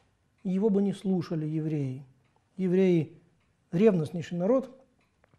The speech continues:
они чужим не верят. Для того, чтобы они послушали тебя, нужно, чтобы ты был еврей,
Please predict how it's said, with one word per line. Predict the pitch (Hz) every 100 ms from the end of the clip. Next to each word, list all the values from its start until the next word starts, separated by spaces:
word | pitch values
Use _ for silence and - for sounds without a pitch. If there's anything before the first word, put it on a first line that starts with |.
| _ _ _
они | 196 202 202 202
чужим | - 214 185 226 196 220
не | 202 208
верят. | 190 131 120 - _ _ _ _ _ _ _ _ _ _ -
Для | 180
того, | 190 208
чтобы | 190 196 180 - -
они | 220 233 165
послушали | - 160 - 175 170 160
тебя, | - 202 277 277 - _ _ _ _ _ _
нужно, | 247 196 180
чтобы | 208 180
ты | 175 185
был | 170 160 - - _
еврей, | 165 156 175 247 226 -